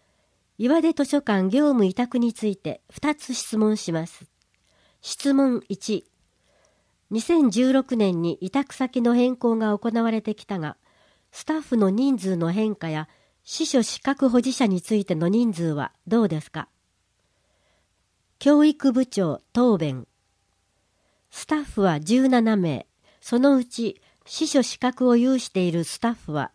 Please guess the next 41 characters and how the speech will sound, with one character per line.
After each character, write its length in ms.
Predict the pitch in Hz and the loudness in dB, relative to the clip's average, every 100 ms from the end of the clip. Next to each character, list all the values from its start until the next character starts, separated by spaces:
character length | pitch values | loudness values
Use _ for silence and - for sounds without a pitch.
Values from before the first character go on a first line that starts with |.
| - | -8
十 240 | 185 240 | -2 -2
三 320 | 233 233 202 | 0 -2 -2
名。 200 | 156 123 - _ _ _ _ _ - | -4 -6 -12 _ _ _ _ _ -6
以 140 | 285 | 0
前 220 | 311 277 | 4 4
よ 120 | 214 | 4
り 260 | 175 160 - _ | 2 -2 -4 _
人 260 | 165 247 269 | -4 0 2
員 220 | 285 277 | 2 2
体 240 | 254 262 240 | 2 -2 -2
制 220 | 185 156 | -2 -2
は 120 | 147 | -2
充 220 | 139 196 | -2 -2
実 260 | 208 190 170 | -2 -6 -10
し 100 | - | -8
て 120 | 160 | -4
い 140 | 156 | -4
る。 180 | 139 - _ _ _ _ _ _ _ _ _ _ _ _ _ _ _ _ _ _ | -4 -10 _ _ _ _ _ _ _ _ _ _ _ _ _ _ _ _ _ _
質 340 | - - 285 277 | -16 -4 2 4
問 320 | 269 247 233 | 6 4 0
二。 200 | 214 - _ _ _ _ _ _ _ _ _ | -2 -4 _ _ _ _ _ _ _ _ _
学 240 | 214 233 | -2 -2
校 200 | - 302 | 0 0
図 120 | 294 294 | 2 2
書 160 | 294 | 2
館 260 | - 214 196 | 2 0 0
司 160 | - | -2
書 140 | - 262 | 0 2
に 180 | 214 196 | 4 2
つ 160 | 233 | 0
い 100 | 214 | -2
て 260 | - 160 - _ _ _ | -2 -6 -6 _ _ _
年 280 | 208 311 277 | 0 2 4
度 120 | 226 | 2
途 140 | 196 196 | 0 -2
中 280 | - 254 | 2 2
で 100 | 254 | 4
の 140 | 226 170 | 4 4
変 200 | 196 202 | 2 0
更 260 | - 190 | 0 -2
は、 180 | 180 165 | 0 -4